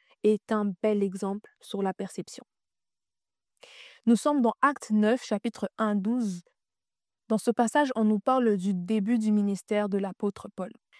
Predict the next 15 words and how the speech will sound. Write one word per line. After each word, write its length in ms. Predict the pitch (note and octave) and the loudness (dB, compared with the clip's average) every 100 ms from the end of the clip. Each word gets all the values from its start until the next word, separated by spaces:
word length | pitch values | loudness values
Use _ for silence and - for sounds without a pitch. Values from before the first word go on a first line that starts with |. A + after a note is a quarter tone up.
| _ _ | _ _
Nous 140 | A3+ A3+ | 2 4
connaissons 400 | C4 A#3+ A3+ C#4+ | 4 2 2 -4
tous 260 | - F4 - | -2 -2 -2
comment 240 | - A3 G#3+ | 0 0 2
Paul 240 | A3+ G#3 | 0 0
était. 280 | G3 - - _ _ | -2 -8 -16 _ _
Paul 180 | A#3+ A3+ | 2 2
était 240 | G#3+ - | 2 0
un 120 | G#3+ G#3 | -4 -4
fervent, 680 | - G#3+ G#3+ F#3 G#3 G#3 G#3 _ _ _ _ | -4 -2 -2 -2 -2 -2 -6 _ _ _ _
fervent 360 | B3+ B3 C#4 | -2 2 0
croyant. 420 | C#4+ A3+ A#3 A#3 F4+ _ | 2 6 6 6 0 _
<laughs> 240 | - - - _ _ _ _ _ | -20 -20 -20 _ _ _ _ _
Fervent 340 | A3+ A3 A#3+ | 2 4 2
croyant. 500 | A3+ A3 G#3+ A3+ B3+ | 2 0 2 0 -2